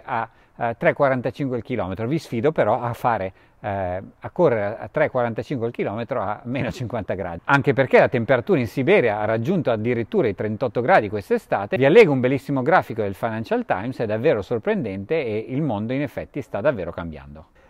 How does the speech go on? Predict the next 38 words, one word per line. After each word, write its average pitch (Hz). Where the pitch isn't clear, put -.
Dicevo 147
che 120
se 123
correte 139
a 110
tre 165
quarantacinque 151
al 131
chilometro 190
state 127
comunque 165
attenti 151
a 101
non 110
fermarvi, 175
perché 110
in 104
questo 120
caso 117
la 120
situazione 113
cambierebbe 107
rapidamente 127
e 123
ovviamente 107
il 143
consiglio 135
sarebbe 117
quello 107
di 127
vestirvi 135
adeguatamente 117
una 123
vel-, 101
una 160
volta 135
completato 147
l'allenamento. 90